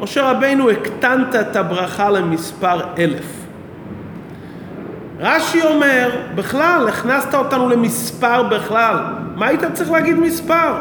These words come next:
אל תאמר מספר." מה הכוונה בלי גבול? בתורה שאומרים בלי גבול זה עניין אמיתי. שאומרים לעם ישראל שיהיו ככוכבי השמיים, כעפר הארץ, כחול הים,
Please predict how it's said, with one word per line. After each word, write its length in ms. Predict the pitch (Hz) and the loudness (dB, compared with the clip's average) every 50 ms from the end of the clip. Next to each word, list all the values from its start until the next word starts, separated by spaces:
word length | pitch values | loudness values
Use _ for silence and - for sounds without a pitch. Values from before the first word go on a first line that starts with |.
| - - - - - - - | -6 -8 -10 -12 -10 -6 -2
אל 120 | 302 311 | -2 -2
תאמר 360 | - - - 254 247 240 233 226 | 0 0 0 2 2 2 2 0
מספר." 440 | 226 208 180 156 - - 180 156 139 120 - - - - - - - - - - - - - - - - - - - - - - - - - - - - - - - - | 0 -2 -2 -4 -4 -4 -4 -4 -2 -4 -6 -8 -8 -8 -8 -10 -10 -10 -10 -10 -10 -8 -8 -6 -6 -6 -6 -6 -6 -6 -6 -6 -4 -4 -4 -4 -4 -4 -4 -6 -6 -4
מה 160 | - 294 359 | -2 -2 -2
הכוונה 440 | 349 - - 226 185 196 190 190 185 | -2 -2 -2 -2 0 0 0 0 0
בלי 260 | 170 - 165 170 170 | 0 0 0 0 0
גבול? 320 | 165 170 - - 143 135 - - - - - - - - - - - - - - - - - - - | 0 0 -2 -2 -4 -4 -4 -6 -6 -6 -6 -8 -8 -8 -8 -8 -8 -8 -8 -8 -8 -8 -6 -6 -4
בתורה 400 | - 175 - - 226 220 269 320 | -4 -4 -2 -2 0 0 0 0
שאומרים 500 | 320 - - 233 202 196 196 233 247 214 | 0 0 0 0 0 0 0 0 0 0
בלי 180 | 190 202 196 180 | 0 0 -2 -2
גבול 220 | - 185 220 240 | -2 -2 -2 -2
זה 140 | 208 170 190 | 0 0 0
עניין 280 | 180 170 175 190 196 190 | 2 2 2 2 0 0
אמיתי. 420 | 180 170 160 151 - - - - - - - - - - - - - - - - - | 0 0 0 0 0 -2 -4 -4 -6 -8 -10 -10 -12 -12 -12 -12 -12 -12 -10 -4 0
שאומרים 360 | - 240 240 262 330 392 370 | 2 4 4 6 6 6 6
לעם 280 | 349 320 330 339 349 | 6 6 6 6 6
ישראל 360 | 320 - - 269 269 294 285 277 | 4 4 4 2 2 2 2 2
שיהיו 260 | 214 214 233 254 277 269 | 0 0 0 0 0 -2
ככוכבי 460 | - 240 170 208 190 - 190 220 240 | -4 -4 -4 -4 -6 -2 0 0 0
השמיים, 600 | 226 208 - - 190 175 190 202 208 202 190 180 170 | 2 0 0 -2 -2 -2 0 2 2 2 0 0 -2
כעפר 380 | 175 156 143 - 196 202 185 | -4 -4 -4 -2 -2 -2 -2
הארץ, 340 | 180 185 190 196 180 175 - | 0 0 0 0 -2 -4 -4
כחול 360 | - - 170 170 202 190 185 | -8 -10 -8 -4 -4 -2 -2
הים, 420 | 165 156 165 175 170 147 143 139 | -2 -2 -2 -2 -4 -4 -6 -8